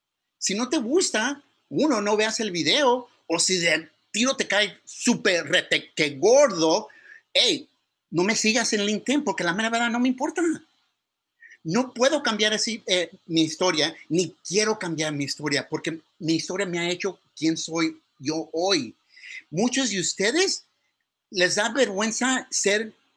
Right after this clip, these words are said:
vulnerables, compartir su corazón, porque, ay, Dios mío, ¿qué dirá la gente? Me va a criti-, criticar. Eso es lo que decía mi mamá muchas veces. "Ay, mijo, ¿qué va a decir la gente?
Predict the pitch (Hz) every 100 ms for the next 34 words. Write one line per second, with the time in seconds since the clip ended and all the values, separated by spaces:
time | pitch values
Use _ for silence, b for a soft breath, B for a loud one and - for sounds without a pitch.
0 | _ - 135 165 131 131 160 185 180 170
1 | 151 - B B B _ 170 156 143 123
2 | - _ 180 196 - - 151 147 127 -
3 | 196 175 160 160 185 170 156 127 143 196
4 | 196 - 185 185 180 175 190 160 - -
5 | 180 214 196 156 143 170 - 165 143 -
6 | _ _ 156 147 127 - 185 220 - B
7 | B B 180 240 233 180 185 190 170 147
8 | 151 151 156 147 139 - B - 180 185
9 | 160 151 165 160 180 160 160 156 139 113